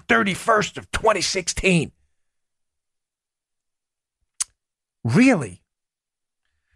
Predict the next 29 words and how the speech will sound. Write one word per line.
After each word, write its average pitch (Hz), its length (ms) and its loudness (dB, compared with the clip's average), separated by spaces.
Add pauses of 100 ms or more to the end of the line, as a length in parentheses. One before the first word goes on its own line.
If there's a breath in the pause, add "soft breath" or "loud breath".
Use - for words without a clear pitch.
So 208 200 0
he 196 140 4
meets 240 340 4
Page 156 680 -2 (260)
two 233 140 2
weeks 208 340 2
prior 202 460 2
to - 140 0
them 147 140 2
opening 151 340 2
up 147 120 -2
the 147 60 -2
case. 185 340 0
They 165 200 0
say 226 340 2
it 185 100 -4
doesn't 196 300 2
exist 190 420 0
yet. 82 200 -8 (1400)
Why 240 240 6
is 277 220 2
this 233 200 2
important? 185 520 2 (2250)
Because 175 380 2
who 262 540 4
is 196 220 2
the 175 140 2
key 202 680 4 (180)
player 143 580 0